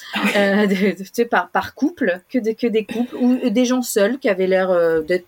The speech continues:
Speaker 2: très dans leur élément et qui savaient ce qu'ils faisaient. Et, euh, et là, je regarde chez Guillaume, « Mais ils, on est douze. Ils sont où les gens ? <laughs> Ils sont les gens de l'avion. » Et d'un seul coup, il y a quelqu'un qui ouvre une porte et qui nous dit, euh, «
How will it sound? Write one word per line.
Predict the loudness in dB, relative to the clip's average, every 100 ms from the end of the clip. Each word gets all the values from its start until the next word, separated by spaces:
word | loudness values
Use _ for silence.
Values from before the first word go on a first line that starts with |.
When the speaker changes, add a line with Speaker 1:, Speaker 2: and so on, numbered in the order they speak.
| _
Speaker 2:
très | -2 -2
dans | 0 0
leur | 0 2
élément | 2 0 0 0 -2
et |
qui | -4 -6
savaient | -2 -2
ce | -4
qu'ils | -10 -16
faisaient. | -16 -18 _ _ _ -20 -20 -20 -20 _ 0
Et, | 2 2
euh, | 0 -4 -8 -12
et | -12
là, | -10
je | -10 -10
regarde | -8 -6 -8
chez | -12
Guillaume, « | -16 -10 -8 -10 -16 -20
Mais |
ils, | -18 -16
on | -14 -12
est |
douze. | -10 -4 -2 -2 -8 _ -18
Ils |
sont | -8 -2
où | 2
les | 2
gens ? | 0 -6 -8
<laughs> | -6 -6 -4 -2
Ils | -2 -2 -12 -20 _
sont | -10 -6
les | -2 0
gens | 0
de | 2
l'avion. » | 2 0 -2 -8 -18 -12 -4
Et |
d'un | 0 2
seul | 0 0
coup, |
il | 0
y |
a | -2
quelqu'un | -2 -2
qui | 0 0
ouvre | 2 0
une | -2
porte | -2 -4 -4 -8
et | -8 -8
qui | -8
nous | -10
dit, | -6 -2 0
euh, « | -2